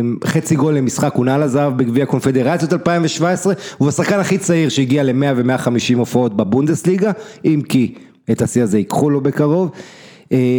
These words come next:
ואני מזכיר לך, אבל לגבי ורנר, מה שהרוב האנשים זוכרים, וזה את המשחק בבשיקטש,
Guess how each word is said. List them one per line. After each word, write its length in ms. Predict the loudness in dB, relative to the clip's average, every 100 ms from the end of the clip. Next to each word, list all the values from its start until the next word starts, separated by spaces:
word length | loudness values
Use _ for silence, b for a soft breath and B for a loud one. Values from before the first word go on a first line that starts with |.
| 0 0
ואני 220 | 0 2
מזכיר 400 | 0 0 0 0
לך, 140 | 0
אבל 260 | 0 2 2
לגבי 300 | 0 0 2
ורנר, 240 | 2 0
מה 140 | 0 0
שהרוב 480 | 0 0 2 0 0
האנשים 340 | 0 -2 0
זוכרים, 360 | 0 0 0 0
וזה 400 | -2 0 0 0 -4 B
את 60 | -4
המשחק 320 | -2 0 0
בבשיקטש, 800 | 0 0 0 -2 0 -2 -2 -6